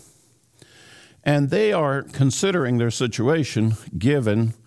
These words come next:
that the whole city is on the brink of starving to death and dying. And here's the enemy sitting out here. And they're weighing the possibilities. What, what are we gonna do?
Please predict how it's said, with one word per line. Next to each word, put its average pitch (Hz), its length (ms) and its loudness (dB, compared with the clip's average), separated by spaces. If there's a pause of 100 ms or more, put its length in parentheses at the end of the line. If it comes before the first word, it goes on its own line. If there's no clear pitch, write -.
(500)
that 113 140 0
the 110 120 0
whole 147 200 2
city 127 500 0 (360)
is 101 260 0
on 110 140 0
the 101 80 0
brink 120 240 -2
of 92 100 -6
starving 110 400 0
to 95 80 -2
death 95 260 0
and 87 120 0
dying. - 360 -4 (840)
And 104 220 2
here's 127 360 -2
the 101 140 2
enemy 165 320 0 (180)
sitting 95 340 -2
out 85 200 -2
here. 82 180 -4 (1200)
And 127 240 2
they're 135 160 0
weighing 131 720 0 (440)
the 110 240 -2
possibilities. 120 1000 -2
What, 123 380 -2
what 123 200 0
are 117 40 -2
we 107 180 0
gonna 95 220 0
do? 147 220 -2